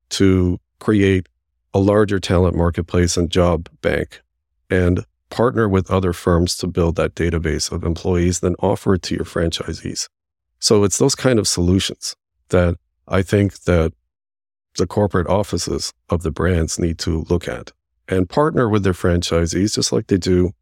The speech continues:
with other initiatives and study, but earmark, say, ten percent of these marketing fees, which I also think are largely inefficient. Okay.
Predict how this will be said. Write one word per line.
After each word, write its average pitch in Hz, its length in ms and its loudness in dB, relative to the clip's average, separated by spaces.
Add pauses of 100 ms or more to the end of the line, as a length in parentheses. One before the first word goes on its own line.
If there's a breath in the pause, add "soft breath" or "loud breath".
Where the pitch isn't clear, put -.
(120)
with 87 160 -2
other 82 200 0
initiatives 78 480 -4
and 80 100 -6
study, 87 340 0
but 90 280 -4
earmark, 151 520 0
say, 110 240 0
ten 151 260 2
percent 104 460 2 (680)
of 92 160 -2
these 90 480 0
marketing 98 440 0
fees, 76 480 -6 (160)
which - 240 -2 (120)
I 101 120 2
also 117 260 0
think 101 320 -2
are 80 280 0 (420)
largely 104 600 2
inefficient. 92 640 -2 (460)
Okay. 95 380 0